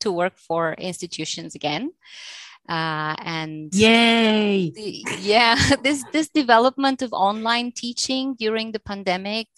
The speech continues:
Speaker 1: kind of gave me hope that why not try working for myself and find my own students and actually choose who to work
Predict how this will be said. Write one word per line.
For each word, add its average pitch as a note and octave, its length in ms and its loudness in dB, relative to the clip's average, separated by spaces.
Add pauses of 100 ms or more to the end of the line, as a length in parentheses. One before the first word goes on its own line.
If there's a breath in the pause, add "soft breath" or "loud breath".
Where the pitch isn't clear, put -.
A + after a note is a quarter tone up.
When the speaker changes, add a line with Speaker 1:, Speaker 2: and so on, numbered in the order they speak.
(240)
Speaker 1:
kind F3 260 -4
of E3 340 -4 (600 soft breath)
gave F#3 280 0
me F3 180 -4
hope F3+ 540 -2
that D#3 340 -2 (180)
why E3+ 280 -4
not F3 540 -4
try D#3+ 320 -4
working D#3 400 -8
for C#3+ 160 -12
myself D3 580 -6
and D3 160 -16
find D3 400 -10
my D3+ 160 -2
own G3 200 -4
students C3+ 540 -10
and D3 220 -14
actually D3 460 -10
choose C4 480 -4
who - 240 -8
to - 160 -12
work C#3 240 -6